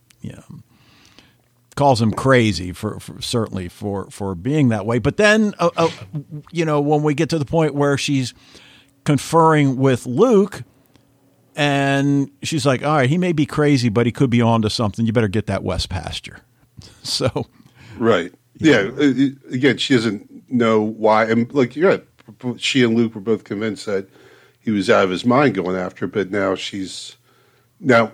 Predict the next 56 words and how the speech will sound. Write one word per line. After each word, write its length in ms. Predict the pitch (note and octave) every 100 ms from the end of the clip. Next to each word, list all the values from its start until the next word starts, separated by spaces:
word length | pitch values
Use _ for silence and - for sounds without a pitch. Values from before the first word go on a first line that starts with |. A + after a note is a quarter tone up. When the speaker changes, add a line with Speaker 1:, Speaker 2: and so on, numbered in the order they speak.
| D3+
Speaker 2:
she's 240 | - D3 -
trying 260 | - C#3+ B2+
to 60 |
get 320 | A#2 B2+ B2+ A2
Luke 260 | B2 A#2+ -
to 100 | G#2+
kind 280 | B2 A2
of 80 | F#2
step 440 | - - B2+ A2 A2+
up 240 | A#2 -
and 200 | A2+ G2+
be 160 | G#2+ A2
more 380 | G2+ G2+ G#2+ A2
like 400 | F2+ F#2 A2+ -
Wayne, 380 | C#3+ D#3+ E3+ C#3+
right? 240 | C3+ C3
To 60 | A#2+
be 300 | F#2 G2 G2 _ _ _ _ _
more 280 | G#2+ G#2+ G#2+
of 160 | F#2+ F2+
a, 220 | F2 E2+ _ _ _ _ _ _ _
I 40 | G2+
guess, 180 | G2 G2+
an 80 |
a-hole, 480 | F#2 G#2 A#2 C3+ C#3 C3+ F3
<laughs> 160 | -
basically. 560 | C3+ C#3 - C#3 F3 C#3 -
Speaker 1:
Yeah. 520 | A3 A#3 B3 C4 C4 G#3+
Speaker 2:
Um, 420 | C#3+ B2+ B2 A#2 B2
and 500 | C3+ C3 B2+ C3 C3
part 200 | C#3 E3
of 80 | E3+
it 120 | E3
is, 500 | F#3 G3+ C3 C3 - B2+
like, 280 | C3+ C3 -
all 100 | C3
right, 260 | D#3+ F3+ B2+
your 140 | B2 C#3
dad 340 | C#3 C3+ C#3+
might 180 | C3 C#3+
have 100 | C#3
been 120 | D3
crazy 400 | C#3+ D3 D#3+ D3
or 80 | D3
he 120 | D#3
might 260 | D#3+ D3+ D#3+
have 140 | C#3+
been 140 | D3+ C#3+
onto 280 | D3+ C#3+ G#2+
something, 440 | - F#2 F2+ G2+
so 180 | - G2+
we 120 | G#2+
need 160 | A2 G2+
to 60 |
get 200 | F#2 F#2+
that, 220 | - F2+